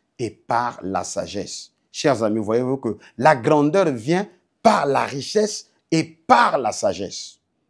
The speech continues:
Que vous le vouliez ou pas, vous ne pouvez pas atteindre un niveau de grandeur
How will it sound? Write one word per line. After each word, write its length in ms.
Que 100
vous 200
le 100
vouliez 300
ou 100
pas, 360
vous 100
ne 60
pouvez 240
pas 180
atteindre 460
un 80
niveau 400
de 100
grandeur 600